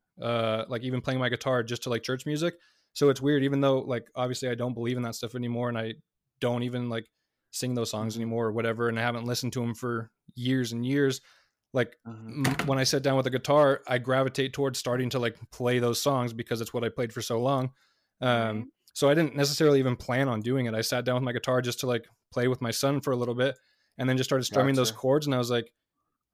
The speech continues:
Speaker 1: "Oh, this is weird." And then, like, I
Speaker 3: Mm.
Speaker 1: just started singing it, and I was like, "Holy shit, like, I think
Speaker 2: <laughs>
Speaker 1: there might be something here." And
Speaker 3: <laughs>
Speaker 1: so I didn't even sit and think, "Okay, I'm gonna sit down and plan this TikTok out, and I'm gonna change these lyrics." Like, I just started singing, and I was like,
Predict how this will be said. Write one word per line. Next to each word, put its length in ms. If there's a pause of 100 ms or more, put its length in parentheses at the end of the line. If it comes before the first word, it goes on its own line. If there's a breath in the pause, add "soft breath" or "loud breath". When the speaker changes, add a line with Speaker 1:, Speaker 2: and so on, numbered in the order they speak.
(140)
Speaker 1:
"Oh, 180
this 180
is 100
weird." 440
And 160
then, 140
like, 200
I 80
Speaker 3:
Mm. 20
Speaker 1:
just 140
started 300
singing 360
it, 60
and 120
I 20
was 100
like, 120 (320)
"Holy 220
shit, 300
like, 180 (840)
I 160
think 180
Speaker 2:
<laughs> 20
Speaker 1:
there 100
might 160
be 80
something 340
here." 380 (140)
And 260 (160)
Speaker 3:
<laughs> 220
Speaker 1:
so 180
I 80
didn't 140
even 140
sit 220
and 80
think, 200
"Okay, 400 (300 soft breath)
I'm 80
gonna 120
sit 220
down 180
and 100
plan 220
this 120
TikTok 440
out, 100
and 100
I'm 80
gonna 140
change 280
these 200
lyrics." 300
Like, 160
I 80
just 400 (260)
started 440
singing, 280
and 80
I 40
was 120
like, 140